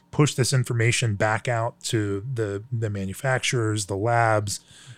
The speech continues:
um, you know, producers, the agricultural side of the business that's creating these things. And, you know, it's this beneficial loop that, uh, it helps everyone be able to guide everyone to make things, things better. Certainly,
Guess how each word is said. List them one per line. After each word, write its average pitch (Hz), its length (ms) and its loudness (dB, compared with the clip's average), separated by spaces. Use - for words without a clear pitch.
um, 107 400 2
you 120 80 0
know, 107 60 -2
producers, 117 580 -2
the 107 140 -2
agricultural 120 640 2
side 113 260 2
of 110 60 0
the 107 80 -2
business 107 400 0
that's 156 160 -8
creating 113 480 -2
these 101 160 -2
things. 139 340 -4
And, 110 360 -2
you 127 100 0
know, 117 160 0
it's 127 160 -2
this 123 400 -2
beneficial 123 800 2
loop 147 360 10
that, 113 400 4
uh, 113 300 4
it 123 160 0
helps 120 340 -2
everyone 123 500 4
be 110 120 -2
able 107 160 -2
to 107 100 -2
guide 113 420 0
everyone 110 520 -2
to 113 100 -4
make 107 260 -4
things, 110 260 -6
things 95 340 -8
better. 113 400 2
Certainly, 139 680 4